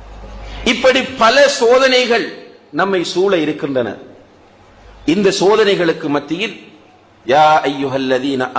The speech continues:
ஆமனு தக்குல்லாஹ ஹக்க துகாத்திஹ் வலா தமூதுன்ன இல்லா வ அன்தும் முஸ்லிமூன். ஈமான் கொண்டவர்களை, அல்லாஹ்வை தக்வா செய்ய வேண்டிய முறையில், சரியான முறையில் தக்வா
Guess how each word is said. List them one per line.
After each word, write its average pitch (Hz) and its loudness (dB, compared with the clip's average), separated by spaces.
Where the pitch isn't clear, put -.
ஆமனு 127 -2
தக்குல்லாஹ 117 -2
ஹக்க 139 -4
துகாத்திஹ் 165 -4
வலா 135 2
தமூதுன்ன 120 -4
இல்லா 95 0
வ 104 -2
அன்தும் 107 -8
முஸ்லிமூன். 87 -10
ஈமான் 233 2
கொண்டவர்களை, 185 2
அல்லாஹ்வை 156 2
தக்வா 170 2
செய்ய 139 -2
வேண்டிய 123 0
முறையில், 123 0
சரியான 135 2
முறையில் 120 -2
தக்வா 135 0